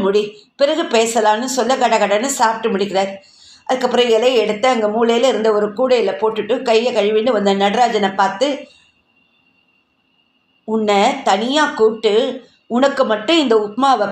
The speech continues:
பரிமாற சொன்னது யார் தெரியுமா?" "தெரியாதேங்கிறார்" நடராஜன். "எல்லாம் அந்த பரபிரம்மம் தான்." அப்படி சொல்லிட்டு மகாபெரிவா உள்ள இருக்கிற அந்த திசையை நோக்கி தன்னுடைய இரண்டு கைகளையும் நீட்டுறார் ஸ்ரீகண்டன்.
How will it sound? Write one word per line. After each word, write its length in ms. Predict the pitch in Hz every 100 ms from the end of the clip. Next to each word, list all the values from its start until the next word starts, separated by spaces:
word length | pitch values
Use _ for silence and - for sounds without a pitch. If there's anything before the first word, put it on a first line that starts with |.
| 208
பரிமாற 380 | 226 262 233
சொன்னது 400 | 214 233 226 233
யார் 320 | 233 302 240 -
தெரியுமா?" 340 | 262 254 320 294 - - _ _ _ _ _ _ _
"தெரியாதேங்கிறார்" 840 | 320 339 330 254 226 226 208 190 190
நடராஜன். 500 | 196 208 208 196 196 - _ _ _ _ _
"எல்லாம் 500 | 208 208 226 233 311
அந்த 140 | 233 196 -
பரபிரம்மம் 640 | 202 254 214 196 233 233
தான்." 200 | 214 220 - - _ _ _ _ _ _ _ _ _ _ _ _ _ -
அப்படி 200 | 196 208
சொல்லிட்டு 480 | 202 220 269 - 254 208 202
மகாபெரிவா 680 | 196 247 294 254 202 190 196 196
உள்ள 140 | 240 254
இருக்கிற 260 | 196 214
அந்த 160 | 208 196
திசையை 460 | 190 214 294 277 214
நோக்கி 380 | 202 214 214 220 - _ _ _
தன்னுடைய 360 | 240 226 214 214 214
இரண்டு 260 | 262 311 294
கைகளையும் 580 | 226 226 254 226 240 226
நீட்டுறார் 500 | 214 233 208 214 208 208
ஸ்ரீகண்டன். 560 | 214 208 190 190 208